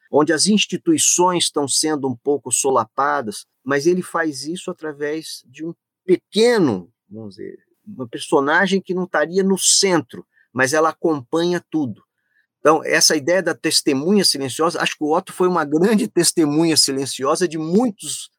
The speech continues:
acontecimentos importantes da nossa vida, política, social, cultural. E, e ele aprendeu a ter esse outro olhar, que acho que é um olhar de um Otto já um pouco mais maduro,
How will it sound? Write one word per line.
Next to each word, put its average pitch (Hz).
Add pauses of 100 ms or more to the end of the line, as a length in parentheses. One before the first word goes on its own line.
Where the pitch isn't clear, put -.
acontecimentos 143
importantes 151
da 147
nossa 147
vida, 131 (240)
política, 131
social, 127
cultural. 104 (560)
E, 117
e -
ele 165
aprendeu 175
a 175
ter 180
esse 180
outro 185
olhar, 151 (260)
que 147
acho 147
que -
é -
um 165
olhar 151
de 156
um 151
Otto 160 (460)
já 143 (100)
um 143
pouco 160
mais 147
maduro, 147